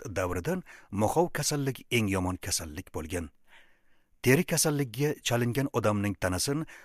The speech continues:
toshmalar bilan qoplanib, go'shtlari chiriy boshlardi. Barmoqlari bukilib,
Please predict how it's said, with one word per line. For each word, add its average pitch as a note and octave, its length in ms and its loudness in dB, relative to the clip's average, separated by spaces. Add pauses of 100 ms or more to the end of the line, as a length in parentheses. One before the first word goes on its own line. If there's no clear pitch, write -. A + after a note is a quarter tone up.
(140)
toshmalar A#2 480 4
bilan F#2+ 240 2
qoplanib, F#2+ 500 -2 (380)
go'shtlari F#2 400 0 (100)
chiriy F2+ 320 0
boshlardi. E2 460 -4 (800)
Barmoqlari G#2 640 4
bukilib, G2 460 0